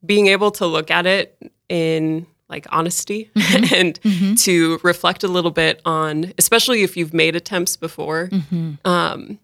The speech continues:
Speaker 1: to reflect and see, okay, with this person in mind,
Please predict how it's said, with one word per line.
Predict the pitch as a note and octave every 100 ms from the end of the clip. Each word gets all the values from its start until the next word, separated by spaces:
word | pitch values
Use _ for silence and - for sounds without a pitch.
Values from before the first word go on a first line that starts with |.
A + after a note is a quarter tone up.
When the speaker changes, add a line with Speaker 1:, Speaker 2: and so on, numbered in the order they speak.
| _
Speaker 1:
to | -
reflect | F3+ F3 F3+ F3+ -
and | E3+ E3+
see, | - E3+ E3 D#3 -
okay, | F3 - D#3+ D3+ D#3 - _
with | F3+ F3
this | G3+ G#3
person | A3 G3 F#3+ F3
in | D#3
mind, | D3+ D3 D3 E3+ F#3+